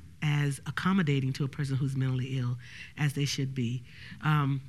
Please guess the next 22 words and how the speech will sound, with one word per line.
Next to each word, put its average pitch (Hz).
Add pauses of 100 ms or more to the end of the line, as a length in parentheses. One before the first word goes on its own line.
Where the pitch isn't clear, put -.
(580)
one 208
of 220
the 208
good 214
things 202
Mecklenburg 165
County 294
has 196
started 156
doing 156
is 151
they've 233
actually 170
started 151 (320)
training 185 (440)
the 165
police 190
now 127 (440)
to 160
understand 170
mental 147
illness, 156